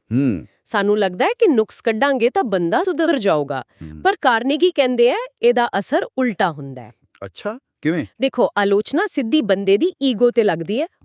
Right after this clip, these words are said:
Speaker 2: ਉਹ ਡਿਫੈਂਸਿਵ ਹੋ ਜਾਂਦਾ ਹੈ।
Speaker 1: ਹਾਂ, ਹਾਂ, ਇਹ ਤਾਂ ਹੁੰਦਾ ਹੈ।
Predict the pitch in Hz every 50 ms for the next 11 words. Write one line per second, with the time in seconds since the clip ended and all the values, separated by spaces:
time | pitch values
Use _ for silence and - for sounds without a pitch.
0 | - - 285 269 294 339 - 339 339 330 - - 392 320 359 349 254 294 277 269
1 | 254 262 254 - - 120 104 90 80 78 78 76 _ 143 156 151 170 139 127 120
2 | 120 127 135 165